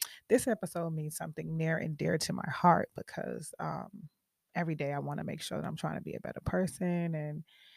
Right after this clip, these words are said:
I'm trying to be a better me, a better mom, just a better everything in all of the roles that I play, friend,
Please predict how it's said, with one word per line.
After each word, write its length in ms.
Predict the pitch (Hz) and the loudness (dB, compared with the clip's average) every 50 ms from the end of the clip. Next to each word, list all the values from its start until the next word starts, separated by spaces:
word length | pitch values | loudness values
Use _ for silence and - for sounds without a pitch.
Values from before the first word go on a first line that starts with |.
| - - - _ _ _ - | -20 -20 -20 _ _ _ -12
I'm 200 | - - - 156 | -10 -8 -8 -8
trying 200 | - - 151 147 | -4 -2 -2 -2
to 60 | 143 | 0
be 160 | 139 147 143 | 0 0 0
a 60 | 143 | 0
better 220 | 151 156 147 143 143 | 0 0 0 0 0
me, 240 | 151 156 151 151 147 | 0 0 2 2 0
a 40 | |
better 200 | 139 139 139 139 | 0 0 -2 -2
mom, 680 | 139 139 147 151 156 156 151 147 143 139 143 151 143 - - - - | -2 0 0 2 2 2 2 0 -2 -2 -2 -4 -4 -6 -10 -12 -6
just 200 | - 170 - - | -4 -4 -2 0
a 40 | 165 | 2
better 420 | 151 165 165 165 165 170 160 151 - - - - _ _ _ _ _ _ _ _ _ _ _ _ - | 2 4 4 6 6 4 4 2 -2 -10 -16 -18 _ _ _ _ _ _ _ _ _ _ _ _ -4
everything 500 | 180 175 170 165 156 - 165 151 147 - | -2 0 2 0 0 0 -2 -2 -2 -4
in 140 | - 151 - | -4 -6 -4
all 240 | 143 143 151 151 | -4 -2 -2 -2
of 60 | 147 156 | -2 -2
the 80 | 151 | -4
roles 360 | 139 147 147 147 147 147 147 | -4 -4 -4 -2 -2 -2 -2
that 100 | 147 131 | -4 -4
I 80 | 127 135 | -6 -8
play, 280 | - - - 180 156 143 | -8 -4 -4 -2 -2 -4
friend, 580 | - - - 202 196 202 196 202 202 202 196 | -6 -6 -4 -2 -2 0 0 -2 -2 -4 -6